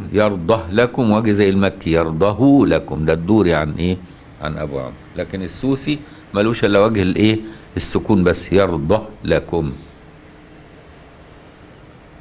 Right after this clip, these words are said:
ولهشام عن ابن عامر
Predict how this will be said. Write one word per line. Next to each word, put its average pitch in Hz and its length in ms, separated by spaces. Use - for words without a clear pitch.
ولهشام 104 720
عن 104 140
ابن 101 180
عامر 131 440